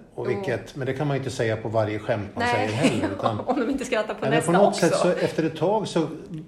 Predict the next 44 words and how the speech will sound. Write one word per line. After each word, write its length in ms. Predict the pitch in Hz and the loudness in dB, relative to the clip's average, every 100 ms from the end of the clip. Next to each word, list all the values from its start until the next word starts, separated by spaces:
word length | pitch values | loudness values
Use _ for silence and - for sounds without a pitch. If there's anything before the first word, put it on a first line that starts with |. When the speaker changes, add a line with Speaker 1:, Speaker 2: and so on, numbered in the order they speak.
| - 190 | -16 -18
Speaker 1:
så 180 | - - | -10 -8
får 160 | - 147 | -2 0
man 100 | 143 | 0
ju 40 | 131 | 0
också 240 | - 175 | -2 -2
en 140 | 143 | 0
bättre 560 | 123 135 - 135 117 110 | 0 0 -2 -2 -2 0
radar 520 | 139 196 139 101 107 | 0 2 0 2 0
själv. 360 | 101 180 131 101 | 0 0 0 0
Liksom. 260 | 104 - 113 | -6 -4 -6
Speaker 2:
Mm. 120 | - | -4
Speaker 1:
Ja, 60 | |
men 200 | 135 151 | -6 -4
vi-, 120 | 151 - | -6 -10
vilka 260 | 143 147 147 | -8 -8 -6
saker 260 | - 143 127 | -6 -6 -4
tycker 220 | 143 151 | -6 -4
jag 100 | 170 | -2
är 60 | 117 | -2
roligt? 580 | 98 110 98 87 - - | -4 -4 -6 -10 -16 -18
Speaker 2:
Mm. 200 | 185 180 180 - - - - - - | -16 -16 -18 -20 -20 -20 -20 -20 -8
Speaker 1:
Vilka 340 | 131 127 127 | -4 -2 -2
funkar? 640 | 113 135 107 - - 87 92 - - | -2 0 0 -4 -4 -4 -6 -14 -14
Då 60 | 143 | -6
Speaker 2:
Mm. 60 | 139 | -2
Speaker 1:
vet 200 | 135 131 | -2 -2
man 100 | 123 | -4
liksom 260 | 113 117 110 | -4 -4 -2
bättre 560 | 113 113 110 104 101 101 - _ _ - | -2 -2 -4 -2 -2 -6 -20 _ _ -10
vad 120 | 113 | -6
man 100 | 107 | -6
ska 140 | - | -8
skriva 420 | 98 110 101 110 156 | -6 -4 -2 -2 -2
också. 340 | 98 - 95 | -4 -8 -12
Så 140 | 90 117 | -8 -8
att, 100 | 110 - | -8 -4
Speaker 2:
Ja. 60 | 110 | -2
Speaker 1:
eh, 200 | 104 95 208 - - _ _ - - | -2 -6 -10 -18 -20 _ _ -20 -18
men 120 | - 143 | -10 -6
samtidigt, 680 | 143 104 165 170 - - - - - _ _ _ | -4 -2 -2 -2 -4 -18 -20 -20 -20 _ _ _
det 120 | - | -12
kan 200 | 110 104 | -8 -6
ju 60 | 127 | -4
vara... 500 | 185 165 147 147 143 | -2 0 2 0 -2